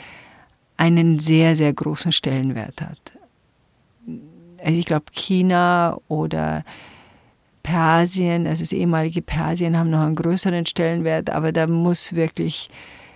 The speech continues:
Indien glaub ich auch, da muss wirklich richtig, ähm,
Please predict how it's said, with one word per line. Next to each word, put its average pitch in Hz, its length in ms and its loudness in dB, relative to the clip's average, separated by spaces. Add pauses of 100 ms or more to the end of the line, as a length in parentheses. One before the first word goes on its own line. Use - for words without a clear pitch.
(340)
Indien 180 380 4
glaub 156 200 0
ich 175 140 0
auch, 175 220 2
da 180 120 0
muss 165 200 0
wirklich 160 340 -2
richtig, 165 800 -2
ähm, 143 540 -4